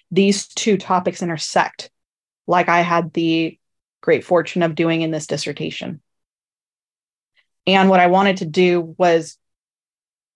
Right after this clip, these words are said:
hopefully start the discussion, plant the seed, and explore, where does this fit? Because right now, ketamine is a legal option for firefighters.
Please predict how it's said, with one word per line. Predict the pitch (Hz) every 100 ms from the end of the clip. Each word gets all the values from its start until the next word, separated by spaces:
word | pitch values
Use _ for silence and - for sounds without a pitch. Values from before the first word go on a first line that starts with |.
| -
hopefully | 180 220 240 247 226
start | - 185 185
the |
discussion, | 185 170 180 170 180 170
plant | 185 175 185
the |
seed, | - 185 175 175 -
and | 175 170
explore, | - - 247 240 147
where | 151 180 330
does | 349 240
this | - 240 - -
fit? | 208 170 -
Because | 180 185 160
right | 160 269
now, | 247 302 262
ketamine | - 226 302 196 180 -
is | 208 311 -
a | - 226
legal | 190 180 220 220 -
option | 175 214 - 165 160 - _ _
for | - 190 202
firefighters. | 190 190 185 - - - -